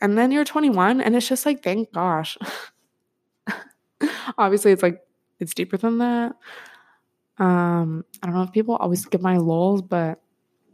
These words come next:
yeah. So, um, another, just, like, a light thing that was really funny. My mom also used the analogy of, like, "Oh, it's like you're,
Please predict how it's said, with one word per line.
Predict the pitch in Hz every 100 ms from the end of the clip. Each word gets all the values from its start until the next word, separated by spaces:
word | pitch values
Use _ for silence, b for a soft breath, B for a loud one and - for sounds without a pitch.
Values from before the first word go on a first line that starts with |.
| _ _ _ - - _
yeah. | 196 180 113 - B B B B B
So, | - - 202 175 -
um, | 185 170 170 175 _ _ _ _ _ _ _ _ _ _ _ - _
another, | 196 190 190 185 - - 196
just, | 180 196
like, |
a | 180
light | 170 170 -
thing | 190 175
that | -
was | 196
really | 107
funny. | 196 - 247 220 _ _ _ _ _ _ -
My | 185
mom | 180 180 175
also | - 170 180
used | 180 175
the | 185 180
analogy | 175 170 170 180
of, | 175 165
like, | 160 156 - _ _ _ _ _ -
"Oh, | 196
it's | 190
like | 180 185
you're, | 180